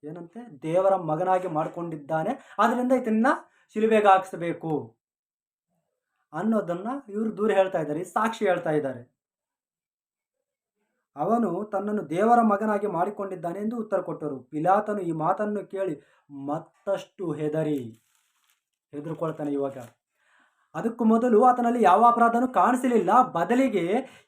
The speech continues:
ಇಲ್ಲಿ ಯಹೂದ್ಯರು ಇವರೆಲ್ಲರೂ ಸೇರಿ ಆತನು ದೇವರ ಮಗನು ಅಂತ ಹೇಳ್ಕೊಳ್ತಾ ಇದ್ದಾನೆ ಅಂತ ಉತ್ತರ ಕೊಟ್ಟಿದ್ರು.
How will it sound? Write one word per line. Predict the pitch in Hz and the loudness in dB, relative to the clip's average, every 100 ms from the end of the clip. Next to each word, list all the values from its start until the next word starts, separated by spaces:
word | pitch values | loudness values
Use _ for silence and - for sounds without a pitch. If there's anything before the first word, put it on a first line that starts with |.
| 165 | -2
ಇಲ್ಲಿ | 202 240 208 175 226 254 _ _ _ _ _ - | 0 2 0 -2 -4 -6 _ _ _ _ _ -4
ಯಹೂದ್ಯರು | 165 175 240 226 226 202 | 0 2 2 0 0 0
ಇವರೆಲ್ಲರೂ | 175 175 175 220 269 269 | 0 0 2 2 4 2
ಸೇರಿ | 254 233 226 202 196 247 - _ 175 | 2 2 2 2 -2 -8 -14 _ -10
ಆತನು | 202 226 160 - | -2 -2 -2 -4
ದೇವರ | 180 233 254 247 | 0 4 4 2
ಮಗನು | 170 170 185 247 240 254 175 143 _ _ _ _ _ _ _ _ _ _ _ _ _ _ _ _ _ _ _ _ _ _ | 2 2 4 4 4 2 2 -4 _ _ _ _ _ _ _ _ _ _ _ _ _ _ _ _ _ _ _ _ _ _
ಅಂತ | 208 226 | -4 -2
ಹೇಳ್ಕೊಳ್ತಾ | 190 226 254 240 233 226 | 2 2 2 0 0 -2
ಇದ್ದಾನೆ | 214 214 | 0 0
ಅಂತ | 208 254 | -2 -4
ಉತ್ತರ | 233 226 | -6 -6
ಕೊಟ್ಟಿದ್ರು. | 208 202 185 151 | -4 -4 -6 -10